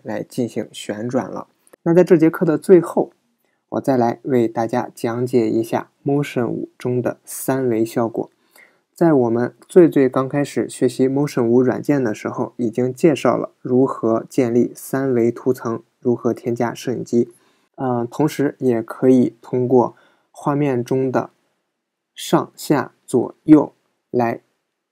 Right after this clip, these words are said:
对三维空间进行观察和编辑，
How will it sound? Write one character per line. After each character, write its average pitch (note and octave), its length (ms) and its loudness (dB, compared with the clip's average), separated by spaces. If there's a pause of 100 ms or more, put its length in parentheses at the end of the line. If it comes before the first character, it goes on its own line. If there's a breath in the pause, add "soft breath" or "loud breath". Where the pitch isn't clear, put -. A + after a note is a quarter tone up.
(600)
对 A#2+ 300 2
三 D#3 280 0
维 C3+ 140 2
空 D3+ 240 0
间 E3 280 2 (100)
进 A#2+ 240 2
行 A2+ 340 -4 (220)
观 D#3 240 4
察 - 380 -8
和 A2+ 280 -4
编 C3 360 0
辑， A#2 260 -4